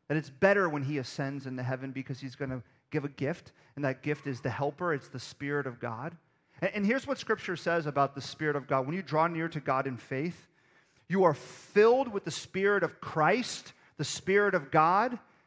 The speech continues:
And it says this, "The same power that raised Christ from the dead lives where?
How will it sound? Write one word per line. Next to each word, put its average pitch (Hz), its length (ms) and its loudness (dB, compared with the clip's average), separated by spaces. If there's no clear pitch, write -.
And 196 80 -2
it 190 40 -4
says 233 180 8
this, 185 240 4
"The 175 140 6
same 311 560 6
power 214 540 6
that 175 260 4
raised 226 320 4
Christ 240 340 4
from 226 220 2
the 190 80 4
dead 214 440 6
lives 185 320 8
where? 170 480 6